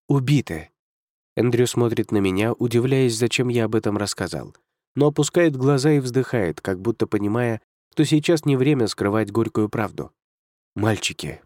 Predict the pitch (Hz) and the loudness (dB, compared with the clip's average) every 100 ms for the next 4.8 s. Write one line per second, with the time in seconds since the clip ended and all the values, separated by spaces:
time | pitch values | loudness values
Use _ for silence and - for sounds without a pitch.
0 | - 147 175 143 101 101 98 - 110 - | -2 2 4 2 0 -2 -2 -2 -4 -4
1 | 139 131 120 101 76 - - _ _ 123 | -2 -2 -2 -4 -6 -8 -18 _ _ -4
2 | 107 98 90 - 67 53 - _ _ _ | 0 0 -2 -4 -8 -10 -16 _ _ _
3 | - 143 160 180 147 120 135 135 113 139 | -2 2 2 2 2 2 2 2 0 -2
4 | - 113 107 - 85 67 58 - | -2 -2 -2 -4 -8 -8 -14 -18